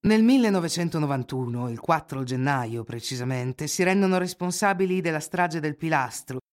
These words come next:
in cui perdono la vita i carabinieri Otello Stefanini, Andrea Moneta e Mauro Mitilini, su cui torneremo più avanti. A Bologna rapinano e uccidono il benzinaio Claudio Bonfiglioli.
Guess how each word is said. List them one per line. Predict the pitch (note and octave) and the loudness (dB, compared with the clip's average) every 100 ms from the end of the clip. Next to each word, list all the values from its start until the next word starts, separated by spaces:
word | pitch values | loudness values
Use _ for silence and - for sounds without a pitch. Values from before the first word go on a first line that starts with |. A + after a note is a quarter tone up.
| _ - | _ -2
in | F#3+ | -2
cui | F#3+ C4 | 2 2
perdono | G#3+ G#3 F#3 G3 | 4 0 2 0
la | F#3+ | 0
vita | F#3+ F#3+ D#3+ | 0 -4 -4
i | |
carabinieri | C#3+ D#3 F3 F#3 F3 D3+ | -2 -2 2 2 2 0
Otello | D#3 G3+ G#3 | 0 0 0
Stefanini, | F#3+ G3 - F#3+ F#3+ D3 C#3 | -2 -4 0 2 2 2 0
Andrea | C3+ D#3+ F#3 | 0 2 2
Moneta | E3 D#3+ F#3 A3 A3 G#3+ | 2 2 0 0 0 0
e | F#3+ | 2
Mauro | F#3+ G#3 G#3+ G3+ | 4 4 2 2
Mitilini, | G3 F#3+ F#3+ D3 B2+ B2+ C3 _ _ | 0 0 -2 -2 -4 -6 -8 _ _
su | - - | -8 -6
cui | B3 C#4 - | 2 2 4
torneremo | G#3+ G3+ A#3 G#3 | 2 4 4 2
più | F#3+ D#3+ | 0 0
avanti. | A#2+ G#2+ G2+ - - _ _ _ _ _ _ _ _ _ - | -2 -6 -12 -20 -20 _ _ _ _ _ _ _ _ _ 0
A | F#3 | 2
Bologna | F#3+ F#3+ F3 F3 F3 | 4 4 4 2 -2
rapinano | - G3 G3 A#3 G#3+ G3 | -2 -4 0 2 2 2
e | F3+ | 0
uccidono | F3 - G#3 F#3+ | -2 -4 0 0
il | E3 | 0
benzinaio | D#3+ E3 E3 F3+ F#3+ F3+ F3+ | -2 -4 0 2 2 0 -2
Claudio | G3 F#3+ F#3+ F3+ | 0 0 2 -2
Bonfiglioli. | E3 E3 E3 F3+ D#3 C#3 B2 C3 | -2 -4 -4 -2 0 0 -2 -8